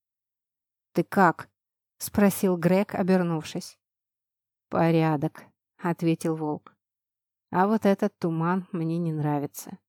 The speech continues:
кивнул на дорогу. В самом деле, чем ближе мы подъезжали, тем гуще становился белый кисель вокруг. Грег после слов волка весь как-то подобрался и начал с тревогой вглядываться в зеркала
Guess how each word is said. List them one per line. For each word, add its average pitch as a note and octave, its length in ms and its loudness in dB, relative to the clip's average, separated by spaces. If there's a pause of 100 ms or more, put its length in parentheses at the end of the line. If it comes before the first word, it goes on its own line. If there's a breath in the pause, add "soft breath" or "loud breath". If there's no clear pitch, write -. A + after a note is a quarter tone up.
(280)
кивнул F3+ 380 0
на G#3+ 160 -2
дорогу. E3 500 -2 (1200)
В - 40 -20
самом D#4+ 360 4
деле, G3+ 320 6
чем F#3+ 260 2
ближе B3+ 260 4
мы A3 140 2
подъезжали, F3+ 720 4
тем E3 260 -2
гуще F#3 380 0
становился F3 720 0
белый E3+ 340 2
кисель F3 480 -2
вокруг. D#3 600 -4 (800)
Грег F#3 520 4
после G3+ 360 4
слов F#3+ 320 2
волка A3 420 4 (220)
весь A3+ 280 4
как-то G3+ 300 0
подобрался F3+ 680 4
и B3 80 8
начал G#3 340 0
с - 60 -14
тревогой G3 500 0
вглядываться F#3 720 2
в D#3+ 60 0
зеркала E3 600 2